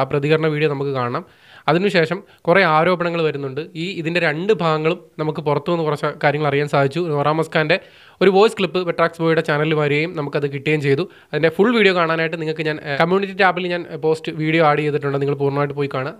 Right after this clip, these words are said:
അതിനകത്ത് ചെറിയൊരു വോയിസ് ക്ലിപ്പ് ഞാനിവിടെ വെക്കുന്നുണ്ട്. ഇതിൽ ആരുടെ ഭാഗമാണ് ശരി എന്നുള്ളത് നമുക്ക് ഇനി എന്തൊക്കെയാണെങ്കിലും നോറ മസ്കാൻ ഇറങ്ങി കഴിയുമ്പോഴേ നോറ മസ്കാൻ്റെ ഭാഗം അറിയത്തുള്ളൂ. ഭർത്താവിൻ്റെ ഭാഗം അവരിപ്പോൾ പറയുന്നുണ്ട്. തീർച്ചയായിട്ടും അവരെ പൂർണ്ണമായിട്ട് നമുക്ക് കുറ്റപ്പെടുത്താൻ പറ്റത്തില്ല. കാരണം അവരകത്ത് നിൽക്കുക, അവർക്ക് അവരുടെ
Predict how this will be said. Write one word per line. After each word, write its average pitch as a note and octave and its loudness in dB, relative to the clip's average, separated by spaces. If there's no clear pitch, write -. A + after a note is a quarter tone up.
അതിനകത്ത് D3 -6
ചെറിയൊരു E3 0
വോയിസ് D#3 2
ക്ലിപ്പ് F3 -2
ഞാനിവിടെ D#3 0
വെക്കുന്നുണ്ട്. C#3 -8
ഇതിൽ D3+ -4
ആരുടെ D#3 0
ഭാഗമാണ് D3 -2
ശരി C#3+ -4
എന്നുള്ളത് C3+ -4
നമുക്ക് C#3+ -2
ഇനി D#3+ 2
എന്തൊക്കെയാണെങ്കിലും D#3 0
നോറ F3 6
മസ്കാൻ G#3 0
ഇറങ്ങി G3+ 0
കഴിയുമ്പോഴേ F#3+ -2
നോറ E3+ 2
മസ്കാൻ്റെ F3 -2
ഭാഗം D#3+ 4
അറിയത്തുള്ളൂ. C#3 -2
ഭർത്താവിൻ്റെ E3 0
ഭാഗം D#3+ 2
അവരിപ്പോൾ D3 -2
പറയുന്നുണ്ട്. C#3+ -2
തീർച്ചയായിട്ടും F#3 2
അവരെ F3 6
പൂർണ്ണമായിട്ട് G3+ 4
നമുക്ക് G3+ -6
കുറ്റപ്പെടുത്താൻ G#3+ 2
പറ്റത്തില്ല. E3+ 0
കാരണം E3 0
അവരകത്ത് F3 -2
നിൽക്കുക, E3+ -4
അവർക്ക് E3 -4
അവരുടെ E3 -2